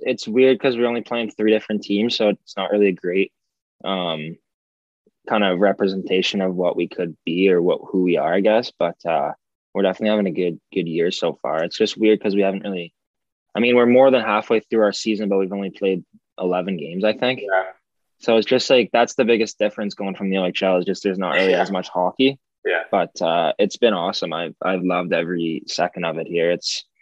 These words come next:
Speaker 1: guys don't really think of the C I S as a great hockey league, but, like, every guy is almost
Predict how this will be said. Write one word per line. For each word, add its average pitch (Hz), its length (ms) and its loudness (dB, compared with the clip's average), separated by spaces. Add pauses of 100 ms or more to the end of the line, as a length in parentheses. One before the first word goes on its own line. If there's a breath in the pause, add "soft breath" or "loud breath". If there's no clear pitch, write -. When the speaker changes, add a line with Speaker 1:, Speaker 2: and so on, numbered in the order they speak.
(140)
Speaker 1:
guys 131 240 6
don't 151 120 4
really 143 200 6
think 131 260 -2
of 113 220 -2
the 113 80 -6
C - 200 0
I 110 100 6
S 107 260 0
as 107 120 -6
a 101 60 -4
great 101 400 0 (540)
hockey 101 400 0
league, 123 340 2
but, 104 180 0
like, 98 280 -2 (280)
every 110 300 0
guy 107 360 2
is 95 360 -6
almost 104 560 -4